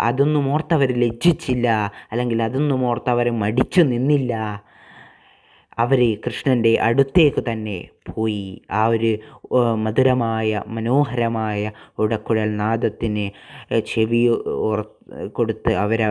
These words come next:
അവിടത്തേക്ക് നടന്നു നീങ്ങി. സൂർദാസ്, സൂർദാസ് വീണ്ടും പറയുകയാണ്, നേരത്തെ നമ്മൾ സൂർ എന്ന് എഴുതിയിട്ടുണ്ടായിരുന്നു, അദ്ദേഹത്തിൻ്റെ അഭിപ്രായം പറയുകയാണ് അല്ലേ. ഇനിയാണ് അദ്ദേഹത്തിൻ്റെ അഭിപ്രായം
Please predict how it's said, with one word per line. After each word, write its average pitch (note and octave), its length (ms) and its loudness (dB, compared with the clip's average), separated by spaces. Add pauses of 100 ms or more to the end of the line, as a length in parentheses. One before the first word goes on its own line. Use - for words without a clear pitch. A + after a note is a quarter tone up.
(140)
അവിടത്തേക്ക് G#2+ 1000 -2
നടന്നു G#2 520 -2 (380)
നീങ്ങി. G#2 540 -4 (640)
സൂർദാസ്, C#3+ 1000 2 (280)
സൂർദാസ് A#2 760 0
വീണ്ടും A2+ 460 2
പറയുകയാണ്, A2 640 -2
നേരത്തെ G2+ 400 -2
നമ്മൾ A2 260 -4
സൂർ D3+ 420 0
എന്ന് F3 180 0
എഴുതിയിട്ടുണ്ടായിരുന്നു, C3+ 920 -2 (260)
അദ്ദേഹത്തിൻ്റെ A#2+ 600 2 (140)
അഭിപ്രായം C3 680 0
പറയുകയാണ് G2 680 -2
അല്ലേ. C3 200 0 (720)
ഇനിയാണ് C3+ 520 2 (140)
അദ്ദേഹത്തിൻ്റെ B2+ 460 0
അഭിപ്രായം D3 680 0